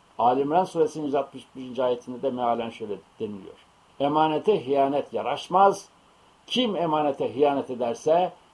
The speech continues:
kıyamet günü hainlik ettiği şeyin günahı boynuna asıl olarak gelir. Sonra herkese haksızlığa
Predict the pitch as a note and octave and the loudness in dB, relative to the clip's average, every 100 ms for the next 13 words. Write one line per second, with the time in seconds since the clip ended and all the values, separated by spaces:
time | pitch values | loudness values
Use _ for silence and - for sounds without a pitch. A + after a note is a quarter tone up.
0 | _ - B2+ A2+ A2+ D#3+ E3 D3 D3+ F3+ | _ -4 -2 -2 0 -2 -2 -4 0 0
1 | F#3 - _ - - C#3 C#3+ D#3 E3+ C#3 | 0 -10 _ -10 4 4 4 0 0 0
2 | - A#2+ A2+ - A#2 D3 E3+ B2 B2+ A2+ | -2 -10 -8 -6 -4 -4 -6 -6 -4 0
3 | G2+ G2+ C3 E3+ F3 - _ B2 C3 A#2 | -2 0 2 2 2 -8 _ 2 2 4
4 | B2+ D#3 B2 - B2+ G#2 C#3+ - F2+ - | 0 -2 -4 -6 -6 -4 -4 -6 -20 -20
5 | - _ _ _ _ - D#3 D3+ C3 C#3 | -20 _ _ _ _ -2 2 4 4 4
6 | E3+ C#3+ - E3+ B2+ B2+ - A#2 G2+ A2 | 2 0 -2 -2 0 -4 -4 -14 -4 2
7 | C3+ E3+ | 4 4